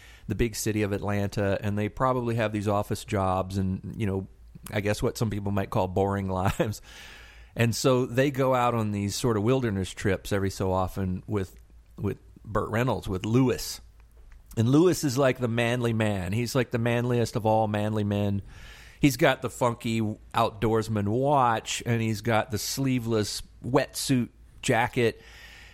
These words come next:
And, you know, and just, he, he's the guy you wanna go out into the wilderness with because you know that whatever happens, he can take care of it. He's out there fishing with his bow and arrow, and he, he catches a fish,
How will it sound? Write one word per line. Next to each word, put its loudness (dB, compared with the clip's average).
And, 0
you 2
know, 2
and 0
just, 0
he, -8
he's 0
the 2
guy 4
you 4
wanna 0
go 2
out 4
into -2
the 2
wilderness 0
with 0
because 0
you -2
know 4
that 0
whatever 0
happens, 0
he -6
can -8
take -2
care 0
of -8
it. -10
He's 2
out 4
there 0
fishing 0
with 0
his -4
bow 2
and 0
arrow, 2
and 0
he, -4
he -4
catches -4
a 0
fish, 0